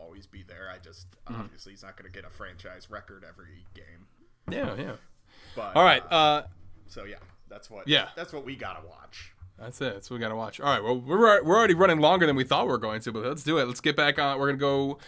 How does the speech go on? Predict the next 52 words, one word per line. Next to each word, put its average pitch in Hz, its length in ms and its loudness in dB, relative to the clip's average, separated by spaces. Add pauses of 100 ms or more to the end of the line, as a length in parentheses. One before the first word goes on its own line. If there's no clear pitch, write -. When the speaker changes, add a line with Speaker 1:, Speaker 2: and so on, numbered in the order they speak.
(160)
Speaker 2:
uh, 123 220 2
Speaker 1:
<laughs> - 20 0
Of 120 80 -4
Speaker 2:
round 156 220 6
Speaker 1:
course 156 100 -2
we 165 60 4
Speaker 2:
five. 151 400 4 (440)
Speaker 1:
did. 190 120 -6 (440)
<laughs> - 120 -16
Speaker 2:
Ra-, 151 260 0 (140)
round 196 320 10
five, 196 560 8
I'm 175 160 4
gonna 202 160 0
start 175 280 2
this 175 200 -6
one 156 240 0
since 147 240 -8
you 151 80 -6
did 147 160 -4
the 143 40 -12
f-, - 80 -16
or, 147 160 2
sorry, 143 240 2
round 139 220 2
six, 135 340 -2
right? 127 260 -2 (140)
Speaker 1:
Yeah. 117 120 -16
Speaker 2:
Round 120 160 -6
six? - 400 -8 (200)
Round 147 220 0
six, 180 420 2 (280)
I'll 160 120 0
start 160 280 2
this 151 160 -8
one 143 140 0
out, 139 260 0 (380)
uh, 131 400 2 (140)
because 127 460 0
you 120 80 -8
started 127 240 -2
the 127 80 0
other 135 140 -2
ones, 151 200 -4
I 156 80 -2
guess. 160 300 -4 (100)
All 113 80 -6
right, 98 180 -6 (100)
back 175 320 2
on 190 100 2
Speaker 1:
Yeah. 151 60 -2
Speaker 2:
defense. 160 720 -2